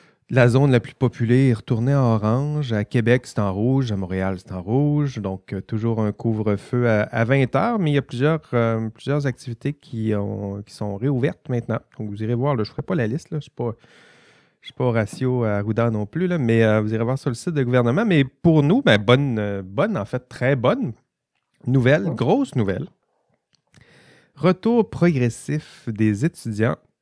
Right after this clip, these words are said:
Speaker 1: sur les campus. C'est désormais possible. Je vous le dis,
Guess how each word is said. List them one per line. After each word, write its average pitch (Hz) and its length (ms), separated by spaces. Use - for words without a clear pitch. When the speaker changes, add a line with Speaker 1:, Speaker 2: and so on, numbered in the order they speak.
Speaker 1:
sur 117 380
les 110 160
campus. - 760
C'est - 220
désormais 143 680
possible. 156 680
Je - 100
vous 170 140
le 190 40
dis, 202 400